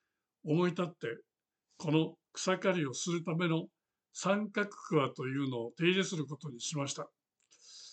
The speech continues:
実は、以前、ちょっとあの、木に挟まってね、先っちょを変えてしまったんです。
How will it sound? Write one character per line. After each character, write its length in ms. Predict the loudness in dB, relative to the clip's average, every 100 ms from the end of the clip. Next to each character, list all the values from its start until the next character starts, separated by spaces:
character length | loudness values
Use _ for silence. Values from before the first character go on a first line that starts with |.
| -20 _ _ -8
実 280 | -6 0
は、 320 | 6 8 6 2 _ -20 _ _ _ _ _ _ _ _ _
以 120 | -2 4
前、 220 | 4 2 _ _ _ _ _ _ _ _ _ _
ち 100 | -2
ょ 100 | -2
っ 40 |
と 120 | -2 -4
あ 60 |
の、 80 | -4 -10 -14 _ _ _ _ _ _ _ _ -4
木 140 | 2
に 100 | 2
挟 280 | 2 -2 2
ま 120 | 2
っ 40 |
て 60 | 0 -10 -10
ね、 120 | -10 _ _ _ _ _ _ _
先 300 | -8 -6 -6
っ 40 | -4
ち 120 | 2
ょ 60 | 2
を 20 |
変 200 | 4 0
え 40 |
て 120 | 0
し 140 | -4 0
ま 120 | 0
っ 40 | 0
た 80 | -4
ん 60 |
で 80 | -4
す。 220 | -8 -16